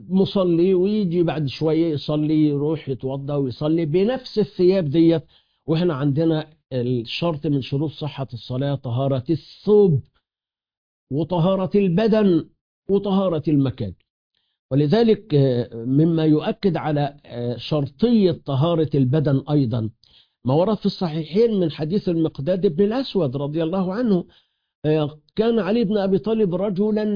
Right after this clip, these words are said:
مذاءً، يعني كثير خروج المذي منه. قال علي: "فاستحييت أن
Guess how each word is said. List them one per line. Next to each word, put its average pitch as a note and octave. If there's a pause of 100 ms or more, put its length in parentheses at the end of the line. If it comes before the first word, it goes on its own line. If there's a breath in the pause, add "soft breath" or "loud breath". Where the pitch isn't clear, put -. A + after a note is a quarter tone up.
(100)
مذاءً، F3+
يعني D3+
كثير G3+ (380 soft breath)
خروج F#3+
المذي F#3
منه. G3 (600)
قال G3+
علي: E3+
"فاستحييت D#3+ (520 soft breath)
أن D3